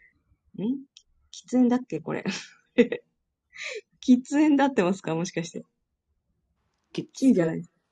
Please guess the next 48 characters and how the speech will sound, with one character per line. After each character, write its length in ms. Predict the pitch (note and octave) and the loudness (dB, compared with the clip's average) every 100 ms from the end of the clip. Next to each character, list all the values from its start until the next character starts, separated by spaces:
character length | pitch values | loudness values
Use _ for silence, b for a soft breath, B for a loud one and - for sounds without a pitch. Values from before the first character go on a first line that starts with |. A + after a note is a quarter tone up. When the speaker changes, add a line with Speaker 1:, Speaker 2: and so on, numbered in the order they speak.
| _ _ _ | _ _ _
Speaker 1:
喫 120 | C4 C4 | -2 0
煙 200 | D4+ C#4+ | 4 6
で 60 | |
す 80 | D4 | 6
よ 80 | F3 | 6
ね。 120 | G#3+ - | 4 -2
<laughs> 60 | - | 2
ご 80 | C4 | 4
め 140 | C#4 | 4
ん 60 | C4+ | 2
な 80 | |
さ 120 | C4+ - _ B B A#4+ G#4 - _ _ | 0 -4 _ B B -10 -10 -12 _ _
い。 80 | B3+ | 4
喫 120 | B3+ | 4
煙 300 | B3+ E4 E4 | 4 4 6
し 100 | D#4+ - | 4 2
て 140 | D4 | 0
い 60 | D4 | 0
る 160 | D4+ | 0
指 240 | - - A3 | 0 0 2
導 120 | D4+ | 2
者 200 | C#4 B3+ | 4 2
が 220 | F#3+ F3+ - _ _ _ _ - | 2 -2 -6 _ _ _ _ 0
大 240 | A3 A3+ | 4 4
衆 180 | A#3 A3+ | 4 6
に 260 | A3 A#3 - | 6 4 0
禁 440 | - C4 C#4 C#4 C4 | 2 8 10 10 10
煙 200 | B3+ C4+ | 8 6
を 120 | - | 4
命 280 | F3 F3+ G#3+ | 0 4 4
じ 120 | G#3+ | 6
ら 120 | A3+ A#3 | 4 6
れ 100 | A3+ | 6
る 120 | A#3 | 6
わ 120 | B3 | 4
け 140 | B3 | 4
が 180 | G#3+ A#3+ - | 2 2 0
あ 100 | E3+ | -8
り 140 | F3 | -4
ま 120 | F#3 | -6
せ 160 | - F3+ | -4 -6
ん。 80 | - | -2
Speaker 2:
あ、 240 | F3+ F#3+ - | -2 -2 -6
そ 200 | - F3 | -10 -8
の 180 | G#3 A3 | -8 -10
最 300 | - F3+ G3+ | -8 -6 -6
初 160 | - | -10
は 340 | G3+ G#3+ G3 | -10 -8 -10